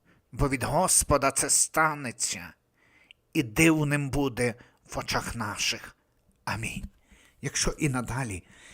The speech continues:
бажаєте слухати мої повчання, підпишіться на канал, прокоментуйте, імена під благословення напишіть, особливо воїнів наших.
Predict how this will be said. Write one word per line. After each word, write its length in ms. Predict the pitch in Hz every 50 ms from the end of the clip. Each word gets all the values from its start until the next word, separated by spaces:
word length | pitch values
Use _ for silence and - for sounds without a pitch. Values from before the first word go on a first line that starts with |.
| - - -
бажаєте 520 | - 135 139 151 151 151 147 143 - 147
слухати 440 | 131 - - 165 160 - 147 120 135
мої 180 | 127 127 127 127
повчання, 760 | 113 120 120 120 - - 156 185 180 160 147 131 110 98 87 - - - - _ - _
підпишіться 720 | - 202 190 - 127 110 - - 147 143 - - - 131
на 140 | 127 120 113
канал, 520 | - - - 110 107 104 98 95 92 113 - _ _ _ - _ _ - - - _ -
прокоментуйте, 1500 | - 165 165 - - - 131 - - - - 127 127 123 120 113 107 - 127 151 156 139 123 - - - 123 110 104 - _ _ _ - - - - - _ _ _ _ _ -
імена 480 | 151 143 139 135 127 123 135 151 160 -
під 160 | - 131 120
благословення 760 | 120 123 127 113 117 120 - - 120 117 120 120 120 117 117 117
напишіть, 420 | 113 110 - - - - 131 113
особливо 480 | 117 - - - 160 156 190 175 - 180
воїнів 640 | 165 165 175 185 160 139 127 113 107 104 101 98 95
наших. 640 | 90 90 90 90 87 - - - - - - - -